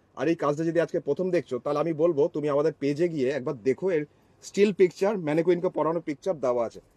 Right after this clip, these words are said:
আর এই ফ্লেমিঙ্গো এখন উড়ে উড়ে কার কাছে না যাচ্ছে, সবার কাছে চলে যাচ্ছে এখন উড়ে উড়ে, সবাই পছন্দ করছে। দামটা ছাব্বিশশো টাকা, দু হাজার ছশো, টু থাউজেন্ড এন্ড সিক্স হান্ড্রেড।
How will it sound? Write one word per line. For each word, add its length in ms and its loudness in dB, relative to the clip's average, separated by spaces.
আর 140 4
এই 100 6
ফ্লেমিঙ্গো 520 2
এখন 300 0
উড়ে 220 4
উড়ে 480 6
কার 200 -2
কাছে 200 -2
না 120 -2
যাচ্ছে, 500 -2
সবার 420 -2
কাছে 220 -2
চলে 180 0
যাচ্ছে 240 0
এখন 180 -2
উড়ে 160 0
উড়ে, 200 -4
সবাই 280 -2
পছন্দ 340 -2
করছে। 280 -6
দামটা 360 2
ছাব্বিশশো 420 -4
টাকা, 200 0
দু 180 -2
হাজার 280 0
ছশো, 380 -6
টু 100 6
থাউজেন্ড 360 0
এন্ড 120 -2
সিক্স 220 -4
হান্ড্রেড। 280 -4